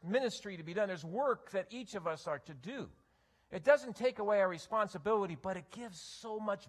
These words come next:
meaning and so much purpose to carrying it out,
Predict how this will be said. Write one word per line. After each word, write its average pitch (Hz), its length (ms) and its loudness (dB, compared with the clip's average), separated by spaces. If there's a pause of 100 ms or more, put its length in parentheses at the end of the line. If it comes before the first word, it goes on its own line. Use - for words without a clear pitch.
(160)
meaning 160 440 -6 (320)
and 156 120 -8
so 208 180 -6
much 180 240 -4 (120)
purpose 196 460 -10
to 160 180 -16
carrying 190 480 -10
it 180 100 -4
out, 175 380 -10